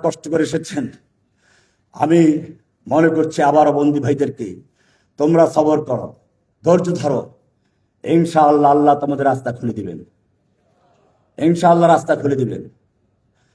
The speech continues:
আল্লাহ মজলুমদের কান্দা শুনেন, মজলুমদের পক্ষে আল্লাহ সাহায্য করেন।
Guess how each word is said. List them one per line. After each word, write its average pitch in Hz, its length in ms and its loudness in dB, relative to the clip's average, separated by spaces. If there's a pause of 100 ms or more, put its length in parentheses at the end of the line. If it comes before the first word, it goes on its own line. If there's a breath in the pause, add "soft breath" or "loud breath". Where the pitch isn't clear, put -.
(160)
আল্লাহ 160 340 2
মজলুমদের 156 460 0
কান্দা 151 300 0
শুনেন, 117 360 -8 (920)
মজলুমদের 151 460 -2
পক্ষে 151 240 -4
আল্লাহ 139 140 2
সাহায্য 131 380 -4
করেন। 107 240 -10